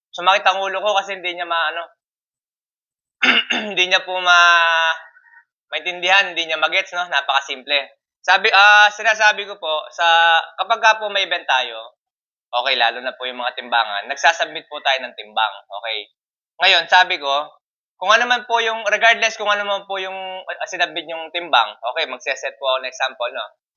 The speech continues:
For example, nag-set po ta-, nag-, nag, ah, submit po tayo ng two one zero zero o two one sarado, no? Ngayon, ang good weight po nun is two one thirty-five sa stud. Minsan, sa cock po, ina-,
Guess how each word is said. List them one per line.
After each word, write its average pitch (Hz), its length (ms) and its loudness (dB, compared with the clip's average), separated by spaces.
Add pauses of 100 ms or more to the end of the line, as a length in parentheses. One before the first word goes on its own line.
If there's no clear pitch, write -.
(140)
For 165 160 4
example, 175 640 2
nag-set 180 400 -6
po 190 160 -8
ta-, 170 240 0
nag-, 175 320 -4
nag, 175 160 -2
ah, 170 400 6
submit 175 400 -4
po 170 160 -8
tayo 160 240 4
ng 151 160 -6 (1120)
two 185 240 0
one 180 240 4
zero 170 320 -6
zero 165 240 -6
o 131 320 -6
two 143 160 -12
one 135 160 -4
sarado, 120 480 0
no? 131 160 -4 (560)
Ngayon, 185 400 4
ang 214 160 0
good 220 160 -4
weight 220 240 -2
po 208 160 -4
nun 208 160 -4
is - 400 -10
two 185 160 -6
one 175 160 4
thirty-five 143 640 -4 (1040)
sa 147 80 -12
stud. 143 320 2 (480)
Minsan, 170 400 2
sa 185 80 -2
cock 165 320 0
po, 143 240 -6
ina-, 135 720 0